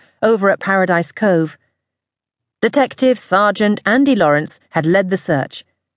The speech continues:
so she had been promoted since the time Jules had known her, and apparently she had moved to Casterly.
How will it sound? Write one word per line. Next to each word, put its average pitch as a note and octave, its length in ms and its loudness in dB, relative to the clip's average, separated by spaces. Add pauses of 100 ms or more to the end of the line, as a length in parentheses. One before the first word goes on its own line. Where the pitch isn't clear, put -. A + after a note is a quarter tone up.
(460)
so F#3+ 160 -2
she G3 180 0
had A#3+ 360 -2
been E3+ 160 0
promoted D#3 460 -2
since F3+ 200 -6
the F#3 80 -6
time F3 360 -2
Jules F3 260 -4
had E3+ 140 -4
known D3+ 220 -2
her, D3 180 -6 (580)
and G#3+ 160 -4
apparently A3 420 -4
she B3 160 -6
had C#4+ 280 -4
moved D#3+ 280 -4
to - 60 -18
Casterly. D#3+ 580 -8